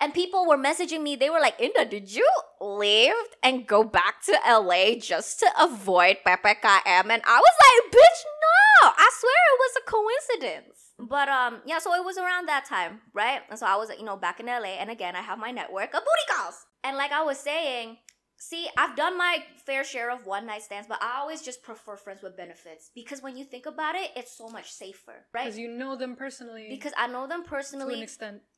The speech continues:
Speaker 1: To an extent, right? It's like, I know, we have a, we have a repertoire with one another. I know how he likes it in bed. He knows how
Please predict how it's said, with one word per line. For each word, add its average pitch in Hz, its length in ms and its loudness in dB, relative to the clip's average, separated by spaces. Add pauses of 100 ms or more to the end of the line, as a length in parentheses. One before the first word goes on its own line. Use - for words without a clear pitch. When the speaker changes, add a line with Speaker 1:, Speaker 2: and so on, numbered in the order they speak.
Speaker 1:
To 285 160 -12
an 330 80 -12
extent, 302 460 -12 (100)
right? 214 320 -6
It's 220 160 -10
like, 208 220 -10 (100)
I 214 160 -8
know, 226 160 -14
we 247 240 -18
have 240 240 -6
a, 294 160 -6 (160)
we 262 160 -16
have 262 160 -8
a 277 80 -8
repertoire 233 720 -8 (180)
with 226 220 -12
one 214 160 -10
another. 202 560 -10
I 202 160 -8
know 220 160 -8
how 196 160 -12
he 254 160 -8
likes 196 160 -6
it 214 80 -10
in 202 100 -12
bed. 196 180 -6
He 220 120 -16
knows 196 240 -18
how 185 80 -10